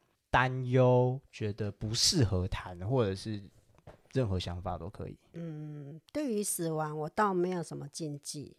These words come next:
Speaker 2: 也不忌讳去谈死亡。
Speaker 1: 嗯。
Speaker 2: 只是说，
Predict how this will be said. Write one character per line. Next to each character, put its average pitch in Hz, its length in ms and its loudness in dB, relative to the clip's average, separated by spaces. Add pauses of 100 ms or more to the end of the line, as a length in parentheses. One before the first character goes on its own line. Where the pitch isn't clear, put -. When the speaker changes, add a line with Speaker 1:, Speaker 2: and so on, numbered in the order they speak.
Speaker 2:
也 156 140 -8
不 156 200 -14 (220)
忌 190 260 -6
讳 175 280 -4
去 - 240 -10 (280)
谈 151 300 -6
死 - 400 -4
亡。 156 180 -10 (540)
Speaker 1:
嗯。 117 120 0
Speaker 2:
只 104 120 0
是 240 140 -4
说， 226 600 6